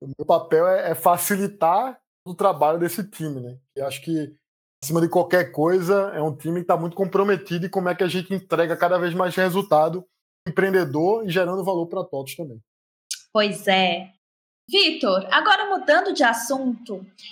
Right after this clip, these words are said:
Speaker 2: é, outro dia você escreveu lá no seu LinkedIn que tem startup pra tudo, que as startups estão cada vez mais presentes na nossa vida, fazendo parte do nosso cotidiano.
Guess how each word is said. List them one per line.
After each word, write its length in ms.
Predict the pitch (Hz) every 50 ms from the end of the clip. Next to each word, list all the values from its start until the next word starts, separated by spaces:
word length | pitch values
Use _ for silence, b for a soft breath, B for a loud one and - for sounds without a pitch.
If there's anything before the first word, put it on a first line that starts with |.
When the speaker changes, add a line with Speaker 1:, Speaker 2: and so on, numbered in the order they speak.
| B B B
Speaker 2:
é, 180 | - 226 240 254
outro 200 | 254 254 320 302
dia 260 | 254 269 294 302 302
você 280 | 349 349 349 349 370 349
escreveu 580 | 349 349 - - - 339 339 320 311 302 294
lá 180 | 294 269 247 247
no 80 | 269
seu 160 | 285 - - 247
LinkedIn 560 | 254 254 254 254 269 240 - - 269 269 294
que 180 | - - - _ _ -
tem 260 | 294 285 302 320 339
startup 560 | 320 - - - 269 269 - - 269 269 277 185 - - -
pra 300 | - 254 269 330 359 -
tudo, 360 | - 233 196 - - 180 170 _
que 80 | - 226
as 100 | 208 208
startups 560 | - - 240 233 233 - 254 247 247 247 -
estão 200 | - - 262 254
cada 240 | 254 269 240 247 247
vez 300 | 240 247 269 330 320 -
mais 540 | 285 262 240 233 226 240 254 285 320 311 -
presentes 500 | - - 247 240 233 240 226 226 - -
na 100 | - 220
nossa 340 | 220 214 214 214 - 226 202 202 -
vida, 440 | 202 202 214 226 226 - 247 254 247 B B B B B -
fazendo 400 | 226 220 233 240 247 254 285 -
parte 380 | - 233 240 254 247 - - -
do 60 | 214
nosso 320 | 214 214 220 214 - 254
cotidiano. 960 | - 214 208 - 214 196 - - 208 202 196 202 202 208 226 240 277 - -